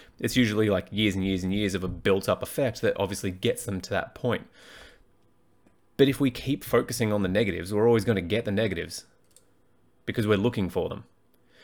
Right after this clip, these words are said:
But if we keep looking at the positives for what they are, which is a fucking positive thing, it's a good thing to happen,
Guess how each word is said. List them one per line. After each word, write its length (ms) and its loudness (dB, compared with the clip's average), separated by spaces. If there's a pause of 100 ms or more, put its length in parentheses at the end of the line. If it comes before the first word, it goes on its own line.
(260)
But 80 4
if 80 0
we 60 2
keep 260 -2
looking 320 0
at 80 -2
the 60 -4
positives 720 -2 (100)
for 160 -4
what 140 0
they 120 4
are, 340 2
which 160 -6
is 40 -4
a 60 -2
fucking 400 -6
positive 420 -2
thing, 200 0
it's 100 -4
a 40 -2
good 280 -2
thing 220 0
to 80 -4
happen, 380 -4